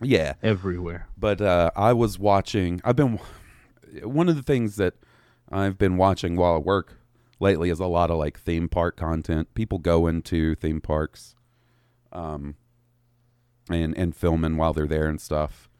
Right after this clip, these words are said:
Speaker 2: You know, there's some
Speaker 1: <coughs>
Speaker 2: stuff that we caught before it went away that I don't know when will come back. You know,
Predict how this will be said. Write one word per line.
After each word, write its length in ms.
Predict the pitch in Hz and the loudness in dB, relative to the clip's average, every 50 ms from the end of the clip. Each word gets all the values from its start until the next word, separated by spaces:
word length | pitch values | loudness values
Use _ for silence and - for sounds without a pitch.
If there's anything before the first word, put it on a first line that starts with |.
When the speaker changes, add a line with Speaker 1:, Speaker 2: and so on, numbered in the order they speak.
| _ _ _ _ _ _ _ _ _ | _ _ _ _ _ _ _ _ _
Speaker 2:
You 100 | - 131 | -2 0
know, 180 | 135 135 131 120 | 0 2 0 0
there's 340 | 110 120 127 123 120 247 | 0 0 0 2 2 0
some 160 | - - - 180 | 0 0 -2 -4
Speaker 1:
<coughs> 100 | 143 117 | -4 -4
Speaker 2:
stuff 260 | - 139 160 175 - - - | -4 -4 -4 -4 -8 -8 -6
that 280 | 113 110 107 98 - 107 | -4 -2 -2 -4 -4 -8
we 340 | 113 107 101 110 120 123 127 | -10 -6 -2 -2 -2 -2 -2
caught 500 | - - 110 98 92 92 - - 107 98 | -4 -4 -2 -2 -2 -2 -4 -6 -6 -6
before 380 | 104 98 98 - 113 107 101 | -6 -6 -2 -2 0 0 0
it 100 | 101 92 | 0 -4
went 180 | 101 110 107 101 | -4 -6 -6 -6
away 440 | 92 92 98 104 98 90 87 85 - - - _ _ - | -6 -4 -4 -4 -4 -4 -6 -8 -10 -16 -20 _ _ -4
that 160 | 110 107 101 | -2 -2 0
I 260 | 101 101 101 98 98 | 0 0 -2 -2 -4
don't 280 | 98 98 107 107 107 107 | -4 -4 -4 -2 -2 -2
know 180 | 110 107 101 98 | -2 -2 -2 -4
when 320 | 98 98 107 107 107 110 107 | -4 -4 -4 -2 -2 -2 -4
will 100 | 95 92 | -4 -4
come 220 | - 117 104 101 | -2 -2 -2 -2
back. 380 | 95 92 92 95 - - - - _ | -2 -4 -4 -6 -8 -14 -20 -16 _
You 140 | 117 113 107 | -8 -8 -6
know, 320 | 101 98 92 95 92 - | -6 -6 -6 -8 -8 -10